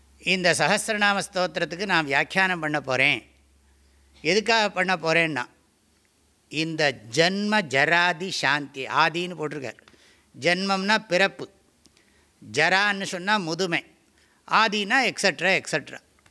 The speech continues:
சாந்தியைனா அது வந்து அடங்கணும். எழுந்த உடனே ஆசையோடு எந்திருக்கிறோம், எதிர்பார்ப்புகளோடு எந்திருக்கிறோம்.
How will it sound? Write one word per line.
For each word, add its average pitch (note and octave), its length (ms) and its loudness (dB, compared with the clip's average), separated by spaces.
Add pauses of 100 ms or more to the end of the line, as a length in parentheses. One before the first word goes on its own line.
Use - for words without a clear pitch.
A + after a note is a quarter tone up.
(240)
சாந்தியைனா G3 680 -2
அது G3 300 0
வந்து D3+ 220 -4
அடங்கணும். D#3 480 -2 (2000)
எழுந்த G3 460 4
உடனே G3+ 280 2
ஆசையோடு F#3+ 680 2
எந்திருக்கிறோம், E3+ 460 -4
எதிர்பார்ப்புகளோடு F3 880 2
எந்திருக்கிறோம். D#3 680 0